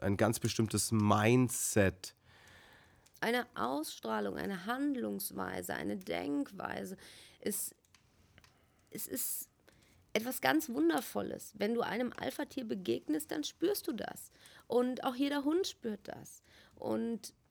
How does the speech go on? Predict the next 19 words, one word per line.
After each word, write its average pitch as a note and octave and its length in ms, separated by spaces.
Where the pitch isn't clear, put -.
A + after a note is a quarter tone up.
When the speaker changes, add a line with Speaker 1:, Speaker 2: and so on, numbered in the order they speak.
Speaker 2:
es G3 220
ist - 240
weit, G3+ 340
weit G#3 320
weg - 280
von G3 440
diesem F3 540
verkrusteten F2 1200
Bild, G#3+ 560
was F3 220
wir F#3+ 80
im F3+ 100
Kopf - 280
haben. - 320
Und E3+ 240
genau F#3 560
da F#3 320
möchten E3+ 500
wir D#3+ 400